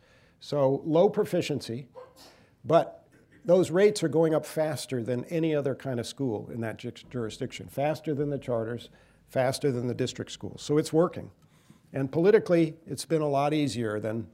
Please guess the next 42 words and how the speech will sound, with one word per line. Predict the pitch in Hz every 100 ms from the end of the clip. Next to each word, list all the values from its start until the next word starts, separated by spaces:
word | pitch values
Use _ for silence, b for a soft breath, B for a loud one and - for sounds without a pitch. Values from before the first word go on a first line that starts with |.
| 156
than | 123 120
the | 127
charter | - 143 120
path. | - - - - B B B B B B -
Um, | - 170 247 -
and | 175
Indianapolis | 196 233 220 208 165 190
is | 160 160
not | 170
alone. | 170 180 127 98
Chicago | - 147 160 170 180 170
did | 160
this | 156 165
a | 139
decade | 135 139 160 160
ago. | 156 165
They | 151
call | 131 151
them | 127
contract | - 135 139 151 147 -
schools. | - 165 156 - - b b b _
Philadelphia | 175 180 175 151 165 170 175 170
and | 151 120
Camden, | 160 160 160 147
New | 143
Jersey | 135 147 147 170
do | 156 160
it. | 175 -
They | 135
call | 127 151
them | 139 123
Renaissance | 135 156 156 160 156
schools. | - - 156 170 - - B B B B B B _
Uh, | - 113 123 - -
Atlanta | 143 151 160 180 190 190 - -
and | 139 127
Tulsa, | - 175 180 -
Oklahoma | 170 175 - 156 151 175 175
just | 143 151
got | 160 143
into | 156 170 165 170
it. | 180